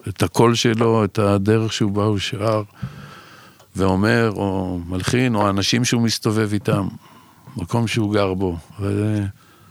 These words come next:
זה פתח אותי. ו-, אז אותנטי מבחינתי זה קשור להרבה... יש הרבה דברים שאני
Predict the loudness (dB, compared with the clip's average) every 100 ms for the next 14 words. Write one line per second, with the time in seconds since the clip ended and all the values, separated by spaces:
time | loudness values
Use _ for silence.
0 | -20 -20 -20 -20 -20 -20 _ -10 -6 -4
1 | -2 -2 -4 -4 -4 -6 -8 -4 -4 -2
2 | -4 -4 -4 -6 -10 _ -6 -2 0 2
3 | 2 2 0 0 -2 0 0 2 0 0
4 | 0 0 0 0 -2 0 2 2 2 0
5 | -6 _ -20 _ _ -6 -4 0 0 2
6 | 0 0 0 2 0 -2 -2 0 0